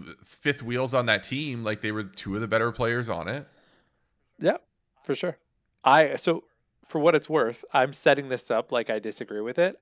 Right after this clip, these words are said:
Speaker 2: I actually would have them in my Hall of Fame, but that they are about as borderline for me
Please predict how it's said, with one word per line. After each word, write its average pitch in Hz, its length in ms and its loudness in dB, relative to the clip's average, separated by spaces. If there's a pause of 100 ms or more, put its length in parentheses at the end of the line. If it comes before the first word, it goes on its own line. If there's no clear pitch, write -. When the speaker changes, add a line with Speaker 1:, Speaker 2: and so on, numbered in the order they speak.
Speaker 2:
I 127 100 2
actually 113 600 -4 (840)
would 113 360 -8
have 113 260 -2
them 127 160 -8
in 127 100 -10
my 123 180 -6
Hall 123 180 -6
of 123 60 -14
Fame, 147 320 -10 (800)
but 120 240 -2
that 117 340 2
they 127 160 2
are 139 120 4
about 117 240 0
as 107 120 -6
borderline 113 680 -4
for - 180 -12
me 110 520 -14